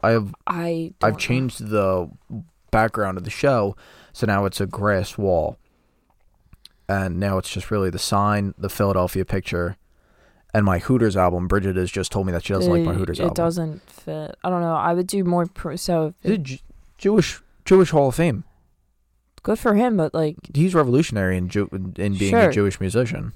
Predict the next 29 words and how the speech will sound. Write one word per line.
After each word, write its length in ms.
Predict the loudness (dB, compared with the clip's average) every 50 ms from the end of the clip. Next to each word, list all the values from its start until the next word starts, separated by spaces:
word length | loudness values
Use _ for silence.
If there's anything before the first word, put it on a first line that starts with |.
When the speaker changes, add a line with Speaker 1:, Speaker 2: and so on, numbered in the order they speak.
| -16 _ _ _ _ _ _ _ _ _ -10
Speaker 2:
Mm. 340 | -8 -8 -8 -8 -6 -2
Speaker 1:
And 100 | 0 0 2
also 300 | 0 0 -2 -2 -4 -4
Philly 300 | -2 -2 0 0 0 0
music 380 | -2 -4 -6 -6 -8 -8 -8 -8
is, 240 | -10 -10 -10 -12 -12
is 140 | -12 -14 -10
pretty 220 | -8 -6 -6 -6 -6
big. 280 | -8 -10 -10 -10 -14 -20 _ _ _ _ _ -20
Speaker 2:
I, 80 | -20 -20 -20 -20 -20 -20 _ _ _ _ _ _ -20 -12
he's, 240 | -10 -8 -8 -8 -12 -14 _ -8
they're 180 | -6 -6 -4
only 300 | -4 -4 -4 -2 -2 -2
big 180 | -2 -4 -4 -6 -6
in 100 | -6 -6
Philadelphia 720 | -6 -6 -4 -4 -4 -4 -6 -6 -8 -8 -6 -6 -8 -8 -12 -18 _ _ _ _ _ _ _ _
and 220 | -10 -8 -8 -8 -8 -8
in 120 | -8 -6 -6
Europe. 320 | -6 -6 -8 -8 -10 -4 0
Speaker 1:
Yeah, 140 | 0 2
but 60 | 2 2
Speaker 2:
That's 140 | 0 0
Speaker 1:
Jewish 260 | 2 2 4 4 2 2
Speaker 2:
it. 40 |
Speaker 1:
rockers 420 | 2 2 2 2 0 -2 -4 -4 -2
aren't 140 | -4 -4 -2
really 180 | -2 -2 -2
big 200 | 0 -2 -2 0
anywhere. 420 | 0 -2 -2 -2 -4 -6 -10 -12